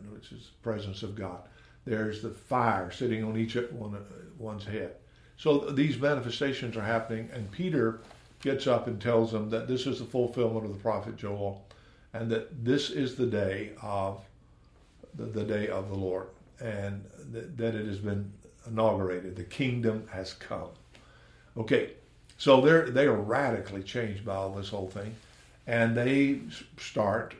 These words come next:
living life in light of the great event of Jesus coming, being resurrected, ascended, sending the Holy Spirit.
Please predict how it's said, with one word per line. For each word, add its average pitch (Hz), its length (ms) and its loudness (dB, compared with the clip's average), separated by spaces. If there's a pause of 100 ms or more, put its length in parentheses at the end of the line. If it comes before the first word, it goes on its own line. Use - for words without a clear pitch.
(260)
living 135 420 2
life 104 340 -2
in 113 260 0
light 135 480 0
of 101 440 2
the 107 100 -4
great 107 440 0
event 104 540 -2 (640)
of 107 340 0
Jesus 123 460 0
coming, 101 560 -2 (140)
being 107 260 -2
resurrected, 110 640 0
ascended, 101 540 0
sending 107 320 -4
the 92 80 -4
Holy 95 260 -4
Spirit. - 440 -2